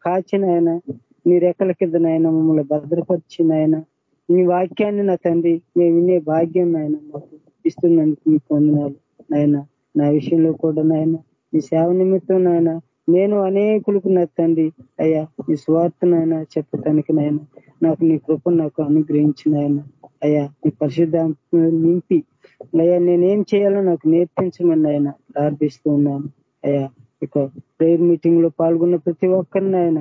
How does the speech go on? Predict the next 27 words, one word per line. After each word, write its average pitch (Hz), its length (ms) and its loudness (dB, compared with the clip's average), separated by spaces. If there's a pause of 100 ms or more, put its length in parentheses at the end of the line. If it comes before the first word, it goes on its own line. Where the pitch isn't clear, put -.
(240)
మీరు 160 200 0
దీవించి 175 480 0
ఆశీర్వదించండి. 147 840 -2 (320)
చెప్పబడిన 160 500 0
వాక్యాన్ని 180 600 0
నా 180 100 0 (120)
తండ్రి 185 300 0 (340)
అయ్యా 185 220 0 (360)
మేము 185 220 2
నా 190 160 0
తండ్రి 190 360 0 (420)
ఎలా 185 260 0
నాయన 190 420 0
నెమరు 175 320 2
వేసుకో-, 180 600 0 (160)
వేసుకోవాలో 170 600 0
నాయన, 156 320 -2 (480)
నాయన 170 280 2
నెమరు 180 400 2
వేసుకుని 202 440 -2
నా 185 120 0 (120)
తండ్రి 160 280 0 (320)
నాయన 165 240 2 (140)
ఆత్మీయంగా 202 580 0
మేము 190 240 0
ఎలా 180 240 2
బలపడాలో, 175 720 -2